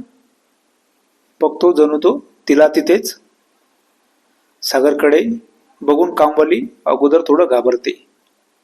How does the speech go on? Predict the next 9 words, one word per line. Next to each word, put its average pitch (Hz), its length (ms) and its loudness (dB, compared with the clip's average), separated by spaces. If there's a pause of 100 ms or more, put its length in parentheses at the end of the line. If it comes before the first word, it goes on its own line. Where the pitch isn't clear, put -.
कारण 139 340 0 (480)
सागरचं 214 560 2
असं 190 160 2
रूप 180 220 2
ती - 300 -4 (260)
पहिल्यांदाच 143 640 -2 (100)
बघते. 120 420 -2 (1700)
कामवाली 123 420 0
आता 123 240 0